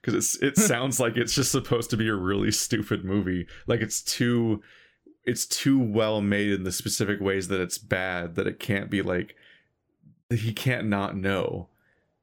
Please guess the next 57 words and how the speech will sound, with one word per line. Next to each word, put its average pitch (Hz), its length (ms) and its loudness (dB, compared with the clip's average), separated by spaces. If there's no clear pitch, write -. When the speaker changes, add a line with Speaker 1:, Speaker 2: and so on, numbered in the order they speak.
Speaker 1:
Like, 107 140 2
so 107 120 0
that 101 60 2
was, 101 120 -2
like, 101 120 -2
the - 60 -4
takeaway, 92 500 0
and 98 100 -2
I 98 60 2
think 104 220 0
I've, 104 200 -2
I've 107 60 -4
seen 107 140 0
a 98 40 0
few 95 200 0
other 95 140 0
takes - 260 -4
like 90 140 -4
that, 92 300 -2
so 92 280 -2
I, 95 80 0
I, 90 80 -6
I 92 80 -2
don't 117 200 0
know. 90 400 -2
I 104 80 0
think 123 200 0
the - 80 -12
people 120 280 0
Speaker 2:
I'm - 80 6
Speaker 1:
that 196 100 0
take - 120 0
Speaker 2:
looking 165 100 2
Speaker 1:
it 104 60 -2
seriously 104 640 0
are, 92 80 2
like, 92 140 0
on 92 100 0
the 90 60 -4
wrong 92 200 -2
<laughs> - 100 -4
channel. 117 460 -2
Speaker 2:
I'm 139 140 2
looking 175 180 2
at 165 80 0
the 135 60 -2
critical 135 360 0
response 123 340 -2
bit 117 180 0
on 110 120 2
Wikipedia. 113 560 -2
Uh, 110 140 0
it's, 120 300 -8
it's 110 180 -14
got, 139 260 -4
uh, 143 240 -4
seventy-five 147 960 -6